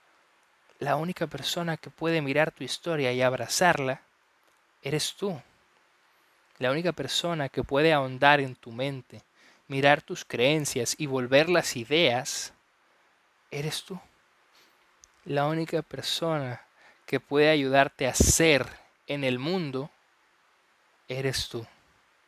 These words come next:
Porque sí, en esta sociedad del rendimiento, como diría Byung-Chul Han, el tiempo libre está prácticamente prohibido. El tiempo de ocio, el tiempo para estar solo,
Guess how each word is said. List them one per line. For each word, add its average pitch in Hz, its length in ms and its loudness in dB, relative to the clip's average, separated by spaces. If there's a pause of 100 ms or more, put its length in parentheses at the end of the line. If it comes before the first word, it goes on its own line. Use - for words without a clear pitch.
(640)
Porque 143 280 -4
sí, 202 260 2
en 170 100 2
esta 175 240 -2
sociedad 143 500 4
del 165 200 4
rendimiento, 135 720 -2
como 117 260 -10
diría 131 320 2
Byung-Chul 147 520 -8
Han, 175 260 2 (800)
el 131 120 -2
tiempo 160 280 -2
libre 175 420 2 (100)
está - 340 -4
prácticamente 156 1040 -4
prohibido. 123 520 -2 (720)
El 127 120 -4
tiempo 156 300 -2
de 123 100 0
ocio, 156 500 0 (140)
el 123 160 -4
tiempo 147 260 -6
para 139 200 0
estar 143 340 0
solo, 123 560 0